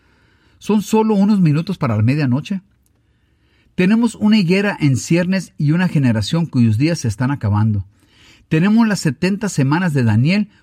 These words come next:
con la última semana flotante que marca los últimos siete años como los conocemos. Tenemos un altar, el equipo, las vestimentas para funcionar ahora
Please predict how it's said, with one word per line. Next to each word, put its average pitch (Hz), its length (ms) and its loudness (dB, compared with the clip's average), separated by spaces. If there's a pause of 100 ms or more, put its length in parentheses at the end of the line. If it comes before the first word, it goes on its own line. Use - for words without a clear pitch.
(120)
con 135 220 0
la 123 80 -2
última 202 500 0
semana 151 460 -2
flotante 165 800 -4
que 117 120 0
marca 147 400 0
los 127 200 -4
últimos 151 400 -2
siete 170 340 -6
años 151 300 -2
como 123 180 -2
los 110 140 -4
conocemos. 127 560 -4 (500)
Tenemos 220 420 0
un 220 120 2
altar, 202 520 -2
el 147 160 2
equipo, 185 460 0
las 143 160 0
vestimentas 143 560 -2
para 139 180 -4
funcionar 131 600 0
ahora 160 420 -2